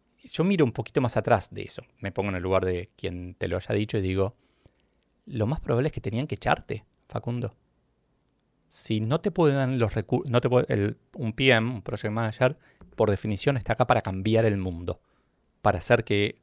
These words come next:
las cosas vayan de un punto A a un punto B. Pu-, igual que los líderes en general, ¿no? Pero con mucho más procesos, con, imagino, no sé si es project manager o product manager.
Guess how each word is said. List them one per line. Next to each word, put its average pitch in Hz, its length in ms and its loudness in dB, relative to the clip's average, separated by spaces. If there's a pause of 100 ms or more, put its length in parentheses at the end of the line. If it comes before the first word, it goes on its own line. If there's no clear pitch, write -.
(140)
las 104 140 -6
cosas 123 240 2
vayan 104 240 2
de 101 60 -2
un 98 160 -6 (280)
punto 123 320 4
A 143 40 8
a - 20 8
un 131 160 0
punto 107 260 -2
B. 90 160 -2 (300)
Pu-, 160 180 -2
igual 156 220 0
que - 100 -6
los - 160 -6
líderes 110 360 -2
en 92 100 -6
general, 98 360 -4
¿no? 123 200 -4 (320)
Pero 170 340 4 (340)
con 104 140 -4
mucho 110 220 0
más 101 120 -4
procesos, - 540 -6
con, 101 300 -10 (320)
imagino, 110 360 -4
no 107 120 -2
sé 113 120 -8
si 104 100 -6
es - 40 -10
project 107 260 -2
manager 110 340 0
o 95 120 0
product 90 320 2
manager. 104 400 -8